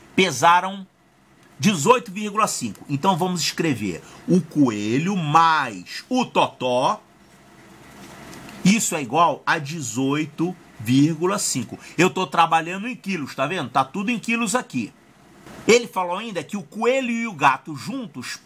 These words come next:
pesaram dez vírgula vinte e cinco. Então, gato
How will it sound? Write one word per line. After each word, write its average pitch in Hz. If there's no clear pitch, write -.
pesaram 175
dez 202
vírgula 208
vinte 160
e -
cinco. -
Então, 127
gato 190